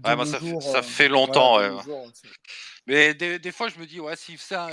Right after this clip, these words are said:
Speaker 1: si... Bon, il y en a plein, hein, tu regardes sur mobile et tout, euh, ou même sur P C, je pense que tu dois trouver ta cam. Euh, mais c'est vrai que des, des, c'est, le, le genre a un peu disparu, même si, tu vois, c'est, il y a quand même des, des jeux indés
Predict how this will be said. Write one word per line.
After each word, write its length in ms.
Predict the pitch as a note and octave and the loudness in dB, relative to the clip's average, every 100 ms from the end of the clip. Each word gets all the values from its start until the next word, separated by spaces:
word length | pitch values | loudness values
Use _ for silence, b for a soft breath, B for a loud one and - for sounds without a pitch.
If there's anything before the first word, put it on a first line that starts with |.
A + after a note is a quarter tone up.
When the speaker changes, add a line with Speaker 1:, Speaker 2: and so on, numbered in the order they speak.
| D#3 | -14
Speaker 1:
si... 240 | - E3+ - | -16 -20 -10
Bon, 180 | C3 | -4
il 60 | C3+ | 0
y 40 | |
en 80 | C#3 | 2
a 80 | C#3+ | 0
plein, 200 | - D3 | 0 -8
hein, 80 | B2 | -8
tu 120 | - | -10
regardes 200 | A#2+ A#2 | -10 -10
sur 160 | - A#2 | -10 -18
mobile 320 | A2+ A2 A#2 | -18 -20 -18
et 60 | A2 | -18
tout, 300 | - A#2 A2+ | -20 -20 -20
euh, 160 | G2+ | -20
ou 40 | F#2 | -18
même 120 | G#2+ | -20
sur 160 | G2 G#2 | -16 -18
P 120 | _ | _
C, 180 | G#2 - | -18 -14
je 80 | A2 | -16
pense 180 | G#2+ - | -18 -20
que 100 | - | -20
tu 120 | - | -16
dois 120 | G2+ | -16
trouver 260 | - G2 G2 | -18 -20 -14
ta 140 | G#2 | -12
cam. 260 | - B2 B2+ B B B B _ | -8 -10 -10 B B B B _
Euh, 420 | G#2 G#2 G2+ G2+ G2+ | -8 -6 -6 -8 -8
mais 200 | A#2 B2 | -10 -8
c'est 120 | D3 | -6
vrai 120 | A3 | -6
que 60 | G3+ | -4
des, 340 | E3 D#3 D#3 | -4 -4 -6
des, 840 | C3 D3+ D3+ D3+ D3 D3 D3 C#3+ B B B | -10 -10 -8 -8 -10 -10 -10 -12 B B B
c'est, 180 | - D#3+ | -14 -8
le, 180 | E3 F3 | -4 -2
le 160 | F3 E3 | -2 -2
genre 260 | G#3+ C4 | 2 4
a 60 | G3+ | 4
un 80 | E3+ | 2
peu 120 | A#3+ | -4
disparu, 540 | F#3 F#3+ - F#3+ A#3+ B3+ _ | -16 -18 -8 -8 -8 -18 _
même 220 | D#3 C4+ | -10 -10
si, 180 | - G3+ | -10 -20
tu 140 | - | -12
vois, 200 | A#3 C4+ | 0 0
c'est, 240 | A3 - E3 | 0 -8 -14
il 120 | E3 | -8
y 60 | D3+ | -8
a 40 | |
quand 140 | - | -4
même 160 | C4+ B3 | -6 -6
des, 260 | D#3+ D3 C#3+ | -10 -8 -10
des 140 | C#3 | -12
jeux 180 | C3 D3+ | -10 -8
indés 380 | C#3+ D3+ F#3+ | -8 -10 -14